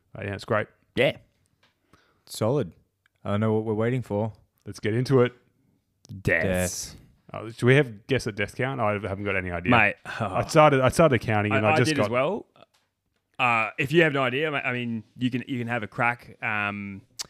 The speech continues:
Speaker 2: I think the only, the only sort of, like, mention I got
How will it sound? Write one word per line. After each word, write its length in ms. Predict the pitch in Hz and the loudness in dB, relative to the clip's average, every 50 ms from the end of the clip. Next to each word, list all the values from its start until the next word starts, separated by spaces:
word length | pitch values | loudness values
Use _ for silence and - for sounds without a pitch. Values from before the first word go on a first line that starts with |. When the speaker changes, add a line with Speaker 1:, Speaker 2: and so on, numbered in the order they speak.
| _ _ _ _ _ _ _ _ _ _ _ _ _ _ _ _ _ _ _ _ _ _ _ _ _ _ _ _ - | _ _ _ _ _ _ _ _ _ _ _ _ _ _ _ _ _ _ _ _ _ _ _ _ _ _ _ _ 0
Speaker 2:
I 100 | 123 120 | 2 4
think 380 | - 175 175 160 147 - - - | 4 4 4 4 2 -4 -10 -4
the 160 | 143 139 147 | 2 4 6
only, 640 | 156 165 165 165 156 151 147 143 139 135 131 120 - _ _ _ _ _ _ _ _ _ _ _ _ _ _ | 6 6 6 6 4 4 4 2 2 0 -2 -4 -8 _ _ _ _ _ _ _ _ _ _ _ _ _ _
the 120 | 123 131 | -4 -2
only 240 | 127 143 143 139 135 | -2 0 -2 -2 -2
sort 160 | 127 - 135 | -4 -4 -6
of, 80 | 120 107 | -4 -4
like, 360 | 117 113 107 104 101 - - - _ _ | -4 -4 -4 -4 -6 -10 -18 -20 _ _
mention 320 | 127 123 120 123 120 - 117 | -6 -4 -2 -2 -2 -4 -4
I 100 | 113 110 | -4 -2
got 260 | 104 120 117 117 | 0 2 2 2